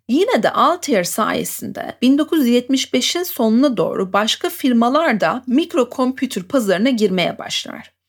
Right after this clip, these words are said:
Yani Altair ve Microsoft işbirliği bir dönüşümü başlatır. Bin dokuz yüz yetmiş sekiz yılında Apple iki adlı bilgisayar piyasaya sürülür.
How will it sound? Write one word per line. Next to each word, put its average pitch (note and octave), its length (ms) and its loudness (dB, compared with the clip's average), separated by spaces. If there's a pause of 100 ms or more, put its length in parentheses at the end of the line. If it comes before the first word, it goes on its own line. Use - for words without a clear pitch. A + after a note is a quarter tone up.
Yani C#4+ 360 2
Altair C4 580 0
ve F3 80 -2
Microsoft F#3+ 640 -2
işbirliği B3+ 840 0
bir C4 240 2
dönüşümü G#3 500 2
başlatır. - 760 -6 (140)
Bin D4+ 180 4
dokuz G4 280 0
yüz D4 180 0
yetmiş B3+ 360 0
sekiz C#4+ 480 0
yılında E3+ 480 0 (280)
Apple E4 340 -2
iki C#4 240 0
adlı C4 360 2
bilgisayar A3+ 680 0
piyasaya - 540 -4
sürülür. - 600 -10